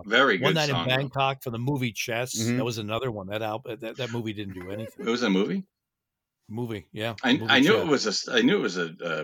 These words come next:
Speaker 1: a, a Broadway show, but, uh, wow, I didn't even know there was a movie with it.
Speaker 2: Yeah. Yeah, One Night in
Speaker 1: Wow.
Speaker 2: Bangkok.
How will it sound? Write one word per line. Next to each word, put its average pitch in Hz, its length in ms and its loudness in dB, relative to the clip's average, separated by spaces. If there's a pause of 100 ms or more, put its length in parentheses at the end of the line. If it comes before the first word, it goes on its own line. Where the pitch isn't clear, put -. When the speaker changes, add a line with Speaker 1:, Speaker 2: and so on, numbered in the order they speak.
(140)
Speaker 1:
a, 80 60 -8
a - 20 -10
Broadway 87 420 -2
show, 71 340 -10
but, 71 140 -12
uh, - 560 -14
wow, 98 240 -4
I 110 60 -4
didn't 95 160 -2
even 98 180 -2
know 95 220 -4
there 98 80 0
was 104 100 -6
a 90 60 -6
movie 95 280 -6
with - 180 -12
it. - 100 -16
Speaker 2:
Yeah. 120 280 -2 (520)
Yeah, 98 140 -6
One 117 200 -2
Night 143 120 -2
in 113 100 -6
Speaker 1:
Wow. - 60 -6
Speaker 2:
Bangkok. 113 440 -4